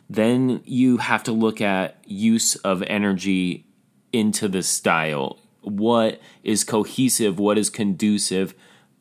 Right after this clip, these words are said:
as energy use for your style? How, how does that, like,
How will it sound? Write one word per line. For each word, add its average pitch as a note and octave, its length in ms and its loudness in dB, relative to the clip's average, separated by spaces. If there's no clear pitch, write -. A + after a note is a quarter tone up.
as A#2+ 300 0
energy G2 400 0
use F2+ 380 0
for C3 400 0
your F2+ 180 0
style? D#2+ 520 -4
How, B2+ 540 -2
how C3+ 120 0
does C3 140 2
that, A#2+ 240 2
like, A2 220 -2